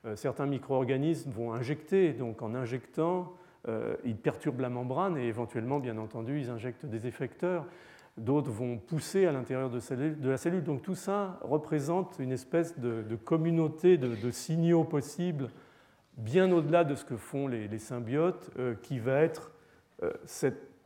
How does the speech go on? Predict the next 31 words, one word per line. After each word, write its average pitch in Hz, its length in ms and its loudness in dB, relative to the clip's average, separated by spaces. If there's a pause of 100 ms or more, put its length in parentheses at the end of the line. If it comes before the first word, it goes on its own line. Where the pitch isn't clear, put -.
(300)
là 151 200 8
où, 120 240 2
où 131 140 4
est 135 60 8
la 127 100 6
ligne 127 240 0
rouge 139 400 2
et, 123 140 0
et, 113 600 -2
et 117 40 0
où 135 140 2
le, 123 180 2
le 110 140 -4
signal 127 420 0
d'alarme 127 480 0
va 110 160 -4
commencer 117 600 -4 (440)
à, 120 240 0
à 127 60 2
flasher. 113 440 -4 (600)
Alors, 160 220 8 (760)
on 156 120 4
voit 170 220 10
de 208 60 -2
plus 190 200 0
en 160 100 4
plus 170 160 -2
ça, 180 340 6
encore 147 280 4
une 135 100 0
fois, 156 220 4